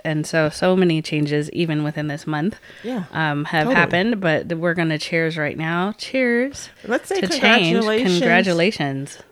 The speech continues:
Speaker 2: Congratulations to change. And yeah, really, like, I,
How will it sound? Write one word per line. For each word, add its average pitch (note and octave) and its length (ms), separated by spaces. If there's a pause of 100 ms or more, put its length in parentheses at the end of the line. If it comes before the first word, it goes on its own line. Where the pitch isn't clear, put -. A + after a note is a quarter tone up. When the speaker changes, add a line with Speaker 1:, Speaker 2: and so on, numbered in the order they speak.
Speaker 2:
Congratulations B3+ 720
to A#3+ 100
change. B3+ 400
And A3+ 180
yeah, G3+ 320
really, C4+ 260
like, D#3+ 300
I, E3+ 220